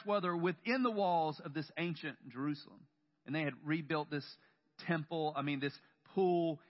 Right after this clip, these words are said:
and he, he tells him to go and do something. Can you imagine? Okay, so he just got spit-filled mud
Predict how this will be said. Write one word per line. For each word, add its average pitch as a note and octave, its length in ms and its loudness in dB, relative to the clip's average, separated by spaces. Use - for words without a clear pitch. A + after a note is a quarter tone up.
and D3+ 80 -2
he, G3+ 300 0
he F3 240 -2
tells B3 220 -6
him A#3 240 -4
to F#3+ 40 -6
go G3 300 -4
and F3+ 80 -8
do G#3 80 -4
something. G3 280 -10
Can A3+ 100 -4
you A#3 60 -4
imagine? G#3+ 400 -2
Okay, F#3 220 -4
so G3 120 2
he F3+ 100 4
just A#3+ 220 -4
got B3 240 0
spit-filled G#3+ 720 0
mud D3 480 4